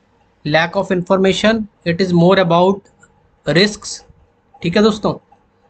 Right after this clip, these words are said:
Uncertainty, अन-, uncertainty कब आती है? जब lack of information होता है, lack of awareness होता है या हमें ज़्यादा जानकारी नहीं होती,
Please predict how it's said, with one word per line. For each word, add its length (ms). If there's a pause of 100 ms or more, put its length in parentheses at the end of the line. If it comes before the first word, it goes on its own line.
(180)
Uncertainty, 760
अन-, 220
uncertainty 800
कब 220
आती 300
है? 60
जब 180
lack 380
of 120
information 540
होता 260
है, 120 (500)
lack 320
of 140
awareness 500
होता 220
है 80 (1120)
या 140
हमें 340
ज़्यादा 240
जानकारी 540
नहीं 220
होती, 300